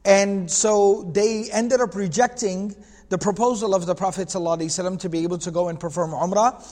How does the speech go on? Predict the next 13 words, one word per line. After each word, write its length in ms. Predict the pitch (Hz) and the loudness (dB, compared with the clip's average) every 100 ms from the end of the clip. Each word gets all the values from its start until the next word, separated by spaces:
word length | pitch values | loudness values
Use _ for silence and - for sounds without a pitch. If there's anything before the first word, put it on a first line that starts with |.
| - - - | -20 -14 -4
And 160 | 202 | 2
they 120 | 202 | 2
said 280 | 202 240 202 | 2 0 2
that 240 | 196 196 196 | 2 2 0
you 220 | 208 190 | 2 6
are, 440 | 185 208 247 - - - - - - - | 6 6 2 -4 -20 -20 -20 -20 -20 -8
you 280 | 170 196 214 | -2 0 0
can 180 | 196 | -4
come 280 | 165 226 240 | 0 0 4
back 280 | 220 226 - | 4 2 0
the 80 | 196 | -4
following 560 | - 208 233 214 190 | 2 4 4 0 -2
year, 400 | 160 147 160 190 | 0 2 0 -2